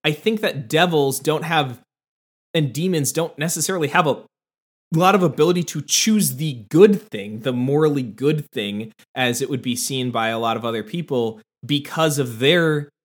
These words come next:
uh, engineering, right? The way that they have sort of been designed, or that the design has been stolen and manipulated, I think is kind of the way that we've played with it, is, like, the Absentium, at least one of the things we talked about was that the mutes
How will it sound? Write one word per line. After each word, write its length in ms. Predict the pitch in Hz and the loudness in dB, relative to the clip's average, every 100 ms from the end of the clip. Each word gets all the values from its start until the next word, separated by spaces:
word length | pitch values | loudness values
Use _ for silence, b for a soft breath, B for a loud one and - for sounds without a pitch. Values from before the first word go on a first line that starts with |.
| _ _ _ _ _ _ - | _ _ _ _ _ _ -6
uh, 460 | 135 120 113 110 110 | 0 2 2 0 0
engineering, 640 | 147 135 104 90 58 - 143 - | -2 -2 -6 -8 -10 -16 -14 -6
right? 220 | 117 117 | -4 -4
The 80 | 127 | -2
way 160 | 131 | -2
that 160 | 131 123 | -2 -2
they 160 | 127 | 0
have 120 | 123 117 | 0 -2
sort 180 | 127 | -4
of 100 | 117 | -6
been 180 | 113 110 | -6 -6
designed, 680 | 104 110 113 101 90 90 104 | -4 -6 -4 -6 -8 -12 -10
or 400 | 135 123 117 113 - | -4 -2 -2 -4 -6
that 320 | 131 131 143 - _ | -4 -4 -8 -20 _
the 80 | - | -6
design 440 | 127 131 139 139 135 | -4 -2 -2 -2 -2
has 140 | 135 | -4
been 160 | 120 113 | -6 -6
stolen 400 | - 135 117 110 | -6 -4 -4 -4
and 140 | 101 | -4
manipulated, 760 | 98 104 104 101 80 69 - - | -4 -6 -8 -10 -10 -12 -14 -14
I 80 | |
think 220 | 110 123 110 | -12 -10 -10
is 100 | 104 | -10
kind 160 | 113 | -8
of 80 | 104 | -8
the 60 | 107 | -6
way 140 | 104 | -6
that 100 | 98 | -6
we've 160 | 101 107 | -12 -12
played 240 | 104 95 | -10 -10
with 200 | 95 90 | -10 -12
it, 180 | 71 57 | -14 -14
is, 260 | - 104 - | -12 -10 -8
like, 160 | 104 104 - - | -10 -12 -20 -10
the 100 | 120 | -8
Absentium, 920 | - - 131 123 - 113 104 101 98 - _ _ _ _ _ _ _ _ _ _ _ - | -6 -6 -6 -6 -6 -6 -6 -6 -8 -14 _ _ _ _ _ _ _ _ _ _ _ 0
at 100 | 185 | 2
least 220 | 220 214 | 2 0
one 140 | 190 | 0
of 40 | 175 | 0
the 80 | |
things 220 | 160 160 139 | -2 -2 -4
we 40 | |
talked 320 | - 135 120 | -6 -6 -6
about 280 | 101 85 80 | -8 -12 -12
was 260 | 131 123 110 | -6 -4 -4
that 260 | 113 107 117 | -6 -8 -10
the 100 | 110 | -10
mutes 680 | 113 120 120 120 - - | -6 -4 -4 -4 -8 -8